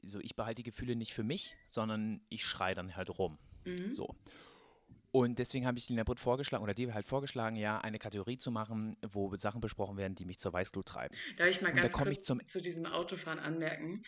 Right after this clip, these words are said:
Speaker 2: dass mir Isabel,
Speaker 1: Ja.
Speaker 2: also Tim Oles Freundin, am vierzehnten Juni mir geschickt hat, "Tim Ole und ich fahren nach Aachen. Ich fahre", Zitat Tim Ole, "gut gefahren bist du, Schatz. Gut gemacht."
Speaker 1: <laughs>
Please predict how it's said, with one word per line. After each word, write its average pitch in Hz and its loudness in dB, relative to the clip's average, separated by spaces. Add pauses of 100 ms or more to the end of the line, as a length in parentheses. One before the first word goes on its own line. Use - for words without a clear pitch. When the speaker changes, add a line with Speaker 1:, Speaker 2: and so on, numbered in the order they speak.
(300)
Speaker 2:
dass 165 -2
mir 160 -2
Isabel, 165 0
Speaker 1:
Ja. 208 -10
Speaker 2:
also 151 -6
Tim 151 -8
Oles 151 -6
Freundin, 175 -2 (240)
am 165 -2
vierzehnten 202 0
Juni 190 2
mir 180 -2
geschickt 190 0
hat, 180 -6 (440)
"Tim 196 0
Ole 202 2
und 190 2
ich 190 -2
fahren 180 -2
nach 165 -4
Aachen. 208 0
Ich 196 2
fahre", 208 0
Zitat 190 -2
Tim 190 -2
Ole, 202 -2 (160)
"gut 277 -6
gefahren 160 0
bist 156 -6
du, 160 -4
Schatz. - -6
Gut - -2
gemacht." 165 6 (160)
Speaker 1:
<laughs> 185 12